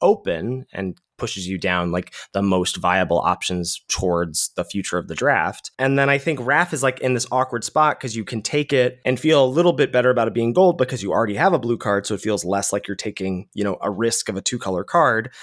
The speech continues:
But if you're gonna take a card that's pushing you towards blue-white, Defiler of Faith might even be better because it's, you know, an awesome five five with vigilance and, you know, gets you more one ones,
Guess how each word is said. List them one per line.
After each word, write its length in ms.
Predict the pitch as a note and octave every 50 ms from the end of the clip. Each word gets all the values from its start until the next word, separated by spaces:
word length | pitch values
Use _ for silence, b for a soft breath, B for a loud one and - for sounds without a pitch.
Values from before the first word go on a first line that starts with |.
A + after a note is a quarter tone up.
| B B B
But 80 | - C3
if 80 | B2+
you're 80 | B2+ B2+
gonna 160 | E3 D#3+ C#3
take 180 | - C#3+ C3 C3
a 60 | A#2
card 220 | - C3 C3+ A#2
that's 120 | A2 A2 -
pushing 280 | - B2+ A#2+ - A#2
you 80 | A2+ A2
towards 300 | - - A2+ A2 F#2 -
blue-white, 640 | - G#2+ G#2+ G#2 F#2+ C#3 D#3+ D#3 C3+ A#2 - - B B B B B
Defiler 460 | - A#2 - C3+ B2+ B2+ A#2+ A2+ A2+
of 80 | G#2+ -
Faith 240 | A#2+ A2 G2 - F#2
might 360 | F#2+ G#2 A#2 D#3 F#3 F#3+ D3+
even 240 | C#3+ B2 G#2+ A2+ G#2
be 120 | G#2 G2
better 480 | E2+ F#2+ F#2 E2+ F2+ F2 F#2+ A#2 C3 - _ _ _ _ -
because 760 | G#2+ F#2+ - - G2 G2 F#2 F2 F2 E2+ E2 - - - - _ _ - -
it's, 440 | F2 E2 D2+ - - - - - -
you 80 | F#2 D#2+
know, 100 | A#1 - - _ -
an 100 | F2 E2
awesome 380 | D#2 E2 D#2 - - D2 C#2+ -
five 240 | - F#2+ F#2+ F#2
five 440 | - F2 D#2+ D#2 E2+ G2+ A2+ - - _ _ -
with 140 | D#2+ -
vigilance 460 | - C#3+ D3 B2 G2+ F#2+ G2 A2 - -
and, 220 | F2 D#2 E2+ F2+
you 80 | F2 D2+
know, 80 | C#2+ -
gets 180 | - E2+ - -
you 60 | E2
more 180 | D#2+ D#2+ D#2+ E2
one 180 | G2 C#3 C3
ones, 300 | F#2+ D#2+ D#2+ F2+ G2+ -